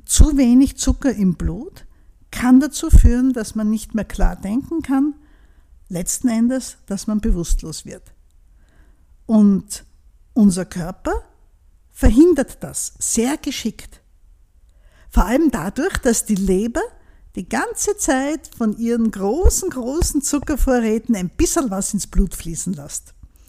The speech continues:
Also von der Leber kommt immer wieder die ganze Zeit, Tag und Nacht, rund um die Uhr, ein bisschen Zucker ins Blut, grad so viel,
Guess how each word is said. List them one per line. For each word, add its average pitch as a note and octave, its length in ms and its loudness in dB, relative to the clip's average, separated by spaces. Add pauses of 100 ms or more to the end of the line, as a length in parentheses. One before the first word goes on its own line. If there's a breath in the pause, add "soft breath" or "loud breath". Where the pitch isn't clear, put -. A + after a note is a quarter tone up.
(720 soft breath)
Also A#3+ 180 -4
von E4 160 0
der D#4+ 80 2
Leber C#4 340 0
kommt D4 460 0
immer E4 260 0
wieder A3 380 0 (380)
die G#3 80 -14
ganze E4 360 -2
Zeit, C4+ 480 -6
Tag C4+ 360 -4
und A#3+ 160 0
Nacht, - 340 -2
rund C4+ 240 0
um A#3 140 4
die G#3+ 120 -4
Uhr, D4+ 280 -2 (440 soft breath)
ein G#3+ 280 -4
bisschen D4+ 560 -2
Zucker G#3+ 420 -2 (100)
ins F#3 220 -10
Blut, C#4+ 500 -12 (640 soft breath)
grad D#4+ 300 -4
so F4 160 0
viel, C4 400 2